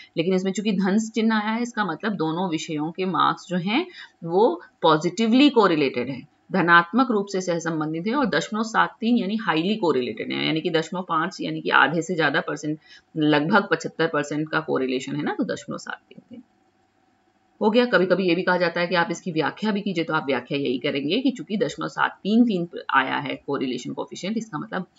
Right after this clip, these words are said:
बहुत ज्यादा number से, बहुत ज्यादा मात्रा में, degree में correlated है और पॉजिटिव sign है, इसका मतलब कि ये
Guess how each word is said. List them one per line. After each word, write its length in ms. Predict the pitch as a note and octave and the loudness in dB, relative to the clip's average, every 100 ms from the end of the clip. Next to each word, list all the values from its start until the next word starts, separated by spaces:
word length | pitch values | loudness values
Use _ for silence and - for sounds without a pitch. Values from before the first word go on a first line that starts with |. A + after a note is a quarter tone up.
| - _ | -20 _
बहुत 340 | - D#3+ D3+ - B2 | -2 0 0 -6 0
ज्यादा 320 | C3+ B2 F3+ | 2 4 2
number 260 | D#3+ C#3+ | 2 0
से, 260 | C#3 C3+ D3 - | -2 -6 -8 -8
बहुत 360 | G2 D3+ E3 | -4 -2 0
ज्यादा 280 | D#3+ - E3+ | 2 2 2
मात्रा 380 | D3+ C3 - E3 | 2 2 2 2
में, 160 | D#3 | 2
degree 300 | C#3+ C3+ D3+ | 0 2 2
में 100 | E3+ | 0
correlated 560 | E3+ D3+ C#3+ C#3 B2 E3+ | -2 -2 -2 -2 -2 0
है 220 | A#3+ F#4 - - - _ _ _ _ - - | 0 -2 -6 -20 -20 _ _ _ _ -18 -4
और 80 | G3+ | -2
पॉजिटिव 400 | F#3+ C#3+ D3+ G3 | 2 0 0 -4
sign 300 | - F3 F#3+ | -2 0 2
है, 120 | B3+ | 0
इसका 220 | C#4+ G3 | 0 -2
मतलब 300 | E3+ - - | -4 -6 -10
कि 120 | - F#3+ | -8 -4
ये 240 | F#3 | -2